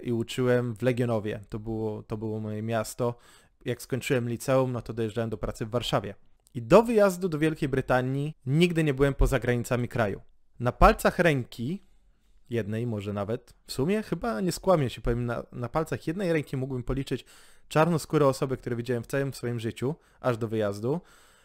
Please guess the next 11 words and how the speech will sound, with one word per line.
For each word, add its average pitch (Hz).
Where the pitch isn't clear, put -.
E, 123
nigdy 190
nie 170
spotkałem 135
osoby 123
homoseksualnej, 156
ani 131
nigdy 143
nie 131
spotkałem 120
nikogo 117